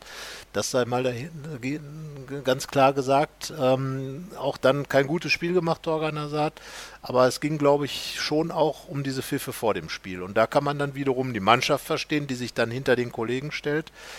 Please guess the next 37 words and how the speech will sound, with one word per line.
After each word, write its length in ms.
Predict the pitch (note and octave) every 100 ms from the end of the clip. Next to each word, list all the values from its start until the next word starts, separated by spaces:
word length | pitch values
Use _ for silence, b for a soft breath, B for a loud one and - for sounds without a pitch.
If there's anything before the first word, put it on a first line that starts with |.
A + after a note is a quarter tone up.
| B -
die 80 |
dann 200 | C3 B2+
sagt, 280 | B2 C3 -
also 180 | B2+ A#2+
das 240 | C3 -
lassen 240 | C#3+ C3+ C#3
wir 80 | B2+
uns 140 | B2
dann 140 | C3
nicht 220 | C3 C#3 -
gefallen, 500 | - F2 E2 G#2 D3 B B B -
was 280 | A3 -
das 120 | - -
Spiel 300 | - E3 F#3
angeht. 420 | D#3+ D#3 D#3 D#3+
Und 460 | C3+ B2+ - -
da 80 | A#2
hat 160 | A#2+ -
Matthias 420 | B2 - B2+ -
Ginter 280 | B2 C#3+ A#2
hat 140 | -
ja 80 | A#2+
dann 180 | A#2 A#2+
auch 180 | A2 B2+
noch 140 | -
eine 100 | B2
großes, 800 | - - B2 C#3 C#3 - - -
äh, 280 | A#2 A#2 A2+ B B B B
große 320 | - C3 D3
Einlassung 540 | D#3+ D3 C#3 C3 C#3+ B2
bei 260 | B2+ B2
Instagram 680 | B2 - D3 - C#3+ C3 C#3+
veröffentlicht 840 | - A2+ C3+ D3+ - C#3 C3+ - -
und 480 | - C3 C3 -
gesagt, 720 | - A#2 B2 C3+ - - - C#3+ C#3
ähm, 440 | B2+ B2+ B2+ B2
also, 520 | A#2 A#2 B2+ B2 B2